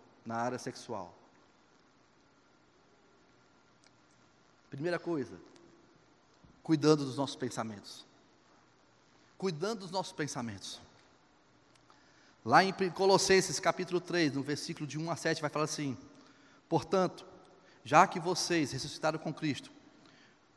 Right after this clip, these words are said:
procure as coisas que são do alto, onde Cristo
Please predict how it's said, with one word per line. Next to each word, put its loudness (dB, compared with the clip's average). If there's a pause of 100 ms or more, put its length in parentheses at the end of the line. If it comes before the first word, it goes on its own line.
(120)
procure 0
as -2
coisas 0
que -10
são -2
do -2
alto, -6 (840)
onde 0
Cristo -4